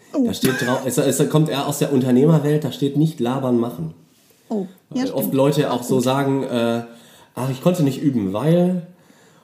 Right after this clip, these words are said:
Speaker 2: und das erzählen die ja nicht nur dem Instrumentallehrer, das erzählen die sich ja auch selber. Und wenn man sich selber einfach mal so denkt, „Mach jetzt einfach, hör auf zu erzählen, hör auf
Speaker 1: Mhm.
Speaker 2: dir selber jetzt zu erzählen, heute werde ich noch üben, nein, ich werde jetzt üben, das brauche ich nicht sagen, sondern ich mach das einfach.“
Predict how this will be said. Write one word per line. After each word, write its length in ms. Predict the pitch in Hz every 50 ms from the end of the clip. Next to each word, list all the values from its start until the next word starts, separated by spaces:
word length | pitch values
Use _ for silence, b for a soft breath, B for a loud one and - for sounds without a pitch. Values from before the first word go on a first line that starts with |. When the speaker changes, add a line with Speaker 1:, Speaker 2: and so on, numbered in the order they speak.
| b b
Speaker 2:
und 220 | - 117 110 - 117
das 120 | 113 -
erzählen 280 | - - - - 135 135
die 80 | 127
ja 60 | 123
nicht 120 | 123 127 127
nur 100 | 127 117
dem 140 | 110 107 104
Instrumentallehrer, 640 | - 104 - 104 98 98 98 110 135 165 165 147 135
das 120 | 120 -
erzählen 280 | - 120 - 180 185 180
die 40 | 165
sich 140 | 147 156 151
ja 140 | 160 143 -
auch 100 | 123 120
selber. 340 | 127 175 190 196 127 90 87
Und 100 | 87 92
wenn 80 | 113 127
man 160 | 143 139 135
sich 100 | 131 123
selber 300 | 127 151 165 160 156 139
einfach 240 | 143 131 139 131 123
mal 160 | 139 131 127
so 100 | 123 127 120
denkt, 340 | 123 127 127 131 127 127 - - - _ _ - _ _ -
„Mach 340 | - 101 127 156 160 165 -
jetzt 220 | - 90 - - 92
einfach, 360 | - - - - 80 - -
hör 220 | 95 113 123 - -
auf 280 | 117 135 147 147 147 147
zu 120 | - 135
erzählen, 680 | - 117 - - - 151 151 151 151 151 151 151 156 156 B B B B B B B B B
hör 140 | 233 214 202
auf 120 | 190 185
Speaker 1:
Mhm. 40 | 185
Speaker 2:
dir 100 | 147 107
selber 380 | 107 120 147 175 196 180 180 170
jetzt 200 | 165 165 160 -
zu 60 | 165 139
erzählen, 360 | 135 127 - - 135 117 113
heute 280 | 123 139 156 160 123 120
werde 200 | 123 123 123 113
ich 140 | 104 -
noch 160 | 101 87 - -
üben, 380 | 160 156 151 147 143 139 139 -
nein, 300 | 107 101 107 104 85 78 80 -
ich 120 | - -
werde 180 | 90 98 92 85
jetzt 460 | 80 87 90 101 123 151 147 - -
üben, 240 | 131 123 107 98 85
das 140 | 92 92 95
brauche 160 | 127 143 151
ich 40 | 135
nicht 140 | 127 113 113
sagen, 280 | 131 151 175 180 170 143
sondern 200 | 127 113 - - -
ich 100 | - -
mach 140 | 165 180 -
das 240 | - - - - -
einfach.“ 460 | 92 92 101 - - 160 185 -